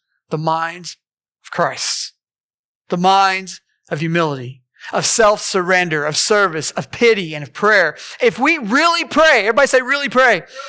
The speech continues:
Speaker 2: pray.
Speaker 1: If we really pray, we will be more like God,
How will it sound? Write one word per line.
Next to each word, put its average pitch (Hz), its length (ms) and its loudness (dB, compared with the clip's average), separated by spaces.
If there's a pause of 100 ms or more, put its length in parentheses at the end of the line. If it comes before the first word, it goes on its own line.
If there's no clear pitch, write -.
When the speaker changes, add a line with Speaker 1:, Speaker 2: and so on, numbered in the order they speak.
(120)
Speaker 2:
pray. - 440 -20
Speaker 1:
If 240 160 -2
we 330 100 4
really 320 320 0
pray, 277 280 4
we 294 140 -6
will 294 120 -6
be 254 160 0
more 285 400 4
like 311 240 2
God, 262 400 4